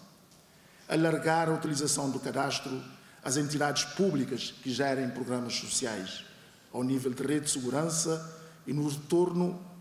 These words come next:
e no retorno regular de informação dos benefícios atribuídos.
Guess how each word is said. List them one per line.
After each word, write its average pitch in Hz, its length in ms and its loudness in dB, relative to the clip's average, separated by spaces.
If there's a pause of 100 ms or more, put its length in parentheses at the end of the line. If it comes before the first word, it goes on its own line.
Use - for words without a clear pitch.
(120)
e 226 60 -4
no 151 120 2
retorno 175 480 2
regular 143 1120 -2
de 139 100 0
informação 127 800 -2 (400)
dos 120 120 -8
benefícios 117 840 -6 (380)
atribuídos. 110 640 -8